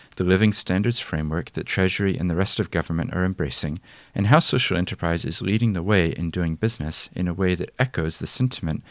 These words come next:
of the living standards framework, the relationship between social enterprises as a mode of doing business, and what charity and for-profit business are within New Zealand's dominant economic reality.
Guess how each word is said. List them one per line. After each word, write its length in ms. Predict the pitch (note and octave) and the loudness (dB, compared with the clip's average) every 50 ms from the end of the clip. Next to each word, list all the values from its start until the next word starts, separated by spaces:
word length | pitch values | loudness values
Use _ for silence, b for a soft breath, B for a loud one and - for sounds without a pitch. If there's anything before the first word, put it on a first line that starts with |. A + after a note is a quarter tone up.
| B B B B B | B B B B B
of 180 | F#2 F2+ - | -2 -2 -2
the 80 | - F2 | -2 -6
living 280 | E2+ E2+ D#2+ E2+ D#2 D2+ | -4 -4 -4 -4 -4 -6
standards 460 | - - - D#2+ D#2 D2+ D2+ - - | -6 -6 -4 -4 -4 -4 -6 -8 -8
framework, 380 | - - C#2+ C#2+ D#2 G2 C#3+ - _ _ _ _ b b b b b b b b b b | -6 -6 -4 -4 -2 -4 -4 -6 _ _ _ _ b b b b b b b b b b
the 100 | - B2 | 2 4
relationship 540 | A#2+ A#2 C#3+ D3+ - - D#3 C3+ - - - | 6 6 6 6 6 4 0 0 0 -4 -6
between 320 | - - - A2+ G2 F#2 | -8 -4 -2 0 0 0
social 360 | - - G#2+ G#2 - - - - | 0 0 2 2 0 0 -2 -2
enterprises 760 | F2+ F2+ - - F#2+ - - F2 E2+ E2 E2+ F2+ F#2 F2+ - - | -2 -2 -2 -2 -6 -2 0 0 0 0 0 0 -2 -2 -4 -4
as 200 | - F2+ - E2 | -4 -6 -4 -2
a 40 | D#2+ | -2
mode 240 | E2+ F2 E2+ D#2+ D#2+ | 0 0 0 0 0
of 80 | D2+ - - _ - | -4 -6 -12 _ -6
doing 260 | - - F2+ E2 D#2+ | 0 2 2 2 2
business, 520 | D#2+ - A2 - - D#2+ D#2+ E2+ - - - B B B B B B B B | 2 2 0 2 2 0 0 0 -2 -2 -4 B B B B B B B B
and 180 | - F#2 F2+ | 0 0 2
what 140 | F2 F2+ - | 2 2 0
charity 580 | - - - C#3 C3 A#2+ G2 E2+ F2+ F2 E2 - | 2 2 4 6 6 6 6 6 4 0 0 -2
and 160 | - F2 D#2+ | -2 -4 -6
for-profit 640 | - - - C3+ C#3 C3+ - F#2 D#2+ - - - - | -6 -2 0 0 0 2 0 -2 -2 -2 -4 -4 -2
business 380 | - E2 - E2+ D#2+ D2+ - - - | -2 -2 0 0 0 -2 -2 -2 0
are 260 | G2 G2+ F#2 E2+ E2 | 2 4 4 2 2
within 380 | E2+ F2 - - F2+ F2 E2+ | 0 -4 -4 -2 -2 -2 -2
New 100 | F2 F2+ | -2 -2
Zealand's 460 | E2+ - - E2+ E2 E2+ E2 D#2+ - - | -2 -2 -2 -2 -2 0 -2 -2 -4 -4
dominant 500 | - F#2 F#2 F2 E2 E2+ E2+ - - - | -4 -2 -2 0 0 0 -2 -2 -4 -6
economic 540 | F2+ - - E2+ E2 D#2 D2+ C2 - - | -8 -6 -6 -4 -4 -4 -4 -6 -8 -6
reality. 460 | - E2 E2+ E2+ D#2+ D2+ D2 D2+ D#2+ | -4 0 0 0 0 0 -4 -6 -10